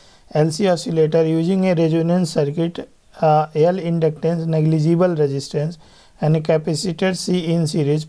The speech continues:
produce oscillation with frequency, अ,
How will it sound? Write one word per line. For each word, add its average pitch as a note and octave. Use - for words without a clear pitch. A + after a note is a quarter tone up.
produce D#3+
oscillation D#3
with D#3+
frequency, D#3
अ, D3